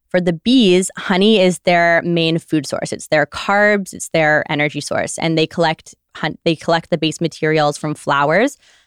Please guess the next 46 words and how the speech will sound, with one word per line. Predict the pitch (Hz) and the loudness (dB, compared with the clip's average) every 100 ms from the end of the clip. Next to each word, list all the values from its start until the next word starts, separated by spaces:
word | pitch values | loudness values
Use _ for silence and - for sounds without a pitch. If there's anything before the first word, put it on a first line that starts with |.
| _ | _
So | 196 | -2
they | 180 | -2
collect | 185 165 175 | 0 -2 -2
floral | - 185 185 196 | -2 0 2 2
nectars, | 160 - 160 160 - | -2 0 0 0 -2
bring | - 175 | -2 -2
it | - | -2
to | 175 | -2
the | 180 | 0
hive, | 160 156 156 | 0 0 0
let | 165 160 | -2 -2
it | - | -2
ferment, | 175 165 156 160 - | -2 0 0 -2 -4
and | 160 160 | -6 -2
have | 151 156 160 _ _ _ - | 0 -2 -4 _ _ _ -2
honey | 269 156 | 0 0
that | 156 | 0
we | 165 | 0
all | 156 | 0
know | 165 180 | 0 0
and | |
love. | 170 151 269 _ _ _ _ _ _ | 0 0 -4 _ _ _ _ _ _
So | - 180 | -6 -4
it's | - | -2
the | - | 0
food | 190 170 | 2 2
of | |
the | 175 | 0
hive. | 139 87 - _ _ _ | -2 -4 -8 _ _ _
Propolis | - 214 240 - 254 175 165 170 - - | -6 0 0 2 4 4 4 0 -4 -2
is | 175 - | -2 0
the | 170 | 0
medicine | 165 160 - 147 | 0 -2 -4 -6
of | - | -4
the | 156 | -4
hive. | - - - _ _ _ _ | -4 -6 -12 _ _ _ _
So | - 185 | 0 2
while | 180 180 | 4 2
honey, | 180 190 226 240 | 0 2 4 2
the | 226 185 | 0 0
base | 175 175 | 0 0
ingredient | 180 170 165 156 156 143 | -2 0 0 0 -2 -4
is | - | -8
flowers, | - 208 202 165 165 | -4 0 2 2 0
floral | - 156 160 | -2 0 0
nectars, | 165 202 - 156 160 156 | 0 -4 -2 0 0 -2